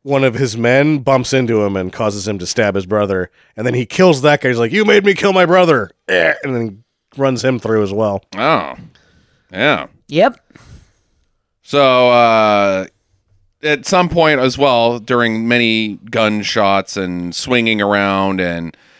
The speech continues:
Speaker 2: uh, sword fighting and jumping over stuff, she takes one around right in the tummy.
Speaker 1: Yeah, right in the, right in the side of. It's just not a good place to get shot. Where
Speaker 2: No,
Speaker 1: she gets
Speaker 2: you're gonna
Speaker 1: shot.
Speaker 2: bleed out.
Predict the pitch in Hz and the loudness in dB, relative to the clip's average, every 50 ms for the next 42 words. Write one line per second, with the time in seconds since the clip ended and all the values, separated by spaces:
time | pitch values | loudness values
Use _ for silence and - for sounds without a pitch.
0 | _ _ _ _ 104 98 95 90 90 87 87 87 85 - - 131 123 113 98 - | _ _ _ _ -4 -2 0 0 0 0 0 0 -2 0 0 2 2 2 0 -2
1 | - 110 107 104 104 104 104 101 98 95 92 90 87 87 117 113 107 95 110 101 | 0 0 2 2 2 2 2 0 0 -2 -4 -4 -4 -2 0 0 0 0 -2 -2
2 | 98 98 98 95 98 95 - - 110 98 92 92 87 - - - 254 277 277 - | 0 0 0 0 -2 -4 -2 -2 0 0 0 0 -2 -4 -4 -2 -2 -2 -4 -4
3 | - - 139 117 101 - - 104 101 95 92 87 87 87 90 - _ _ _ _ | -2 -2 -2 -2 -4 -6 -6 -4 -4 -4 -4 -4 -6 -8 -12 -16 _ _ _ _
4 | _ _ _ _ _ - 120 123 127 123 120 113 110 110 107 104 101 - - 147 | _ _ _ _ _ -8 -4 -2 0 0 0 0 0 -2 -4 -4 -8 -6 -4 -4
5 | 156 143 127 113 98 - - - - 120 110 - - - _ _ _ _ _ _ | -2 -2 -4 -6 -8 -8 -6 -6 -6 -6 -6 -12 -16 -20 _ _ _ _ _ _
6 | _ _ _ _ _ _ _ _ 120 120 117 113 113 165 226 277 262 247 180 135 | _ _ _ _ _ _ _ _ -4 -4 -2 0 0 0 -2 -2 -2 -2 -2 -2
7 | 117 101 92 101 160 226 254 233 165 - - - 127 143 143 120 104 92 82 82 | -4 -4 -6 -6 -8 -6 -6 -6 -6 -6 -4 -4 0 0 0 0 0 -2 -6 -10
8 | 87 85 85 90 85 98 98 107 - 165 160 - 220 233 226 196 180 170 139 - | -14 -14 -16 -18 -18 -18 -18 -14 -10 -10 -4 0 2 2 2 2 0 -2 2 2
9 | 156 139 - - 123 107 110 - - - 123 98 92 85 87 160 185 190 185 175 | 2 0 0 -2 -4 -6 -6 -6 -4 -2 0 0 0 0 -2 0 0 2 2 2
10 | 165 151 151 151 147 139 85 - 101 98 92 87 82 82 - | 0 0 0 0 -2 -2 -2 -4 -4 -4 -6 -6 -8 -8 -10